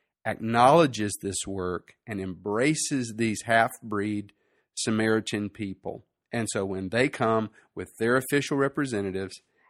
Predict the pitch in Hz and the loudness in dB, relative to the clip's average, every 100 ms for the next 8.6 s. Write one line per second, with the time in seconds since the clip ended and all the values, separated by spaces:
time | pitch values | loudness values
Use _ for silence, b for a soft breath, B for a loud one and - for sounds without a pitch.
0 | _ _ 98 95 95 92 - _ _ 139 | _ _ -4 -2 -4 -6 -10 _ _ 2
1 | 139 143 139 127 120 127 110 120 123 101 | 6 6 6 6 6 6 4 4 2 0
2 | 101 95 95 - - - - - 113 95 | 0 -2 -4 -6 -12 -14 -6 -2 0 0
3 | 85 - - - - 92 - 87 87 87 | -4 -8 -14 -10 -4 -4 -4 -8 -6 -6
4 | - 82 - _ - 95 - 95 90 90 | -8 -18 -20 _ -8 -6 -4 -6 -6 -8
5 | - 78 - _ _ _ _ - 127 127 | -8 -10 -14 _ _ _ _ -2 0 2
6 | 139 135 - 104 87 76 92 113 104 110 | 2 2 0 0 0 -4 -4 0 2 2
7 | 110 107 110 104 95 87 - - - - | 0 2 2 2 -4 -6 -4 -4 -6 -10
8 | - 120 127 107 87 78 | -6 2 4 2 -2 -8